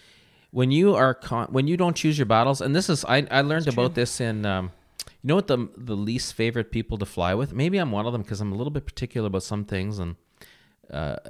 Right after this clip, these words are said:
Speaker 1: but sometimes I'm not, depending on what's happening. But, uh, you get into a plane,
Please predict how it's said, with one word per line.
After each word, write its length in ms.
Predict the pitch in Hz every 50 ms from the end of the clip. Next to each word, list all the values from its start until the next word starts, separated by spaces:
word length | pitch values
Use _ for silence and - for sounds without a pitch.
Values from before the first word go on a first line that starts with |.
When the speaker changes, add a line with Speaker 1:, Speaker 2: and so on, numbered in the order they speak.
| - - - 87
Speaker 1:
but 200 | 104 98 - -
sometimes 460 | - 110 110 110 113 104 101 95 98
I'm 80 | 85
not, 240 | 85 85 87 104 -
depending 460 | 107 - - 117 117 113 101 90 - -
on 200 | 90 101 95 87
what's 200 | 92 95 - -
happening. 320 | 87 87 90 - 120 123 _ _ - - - - - _ _ -
But, 240 | 120 113 - - 120
uh, 300 | 110 107 104 104 98 95 - _ _ _ _ _ _ _ -
you 100 | 113 113
get 80 | 143 156
into 140 | 170 165 185
a 60 | 175 -
plane, 400 | - - 104 101 104 131 160